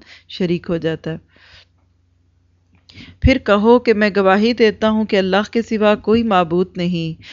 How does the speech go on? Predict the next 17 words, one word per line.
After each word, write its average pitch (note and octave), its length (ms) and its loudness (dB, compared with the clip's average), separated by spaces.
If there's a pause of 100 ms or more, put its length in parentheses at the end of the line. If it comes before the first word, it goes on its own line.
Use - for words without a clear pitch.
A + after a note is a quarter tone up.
(160)
اور B3+ 120 0
میں C4 260 0
گواہی G#3 380 2
دیتا A3+ 320 2
ہوں A3 140 0
کہ G#3+ 120 -2
محمد G3 520 -4
صلی G3 280 -2
اللہ F#3 180 0
علیہ G3+ 500 0
وسلم F#3 540 0 (380)
اللہ A3+ 380 2
کے A3 140 0
بندے F3+ 440 0
اور F#3+ 180 -2
رسول E3+ 440 -2
ہیں۔ D#3+ 240 -4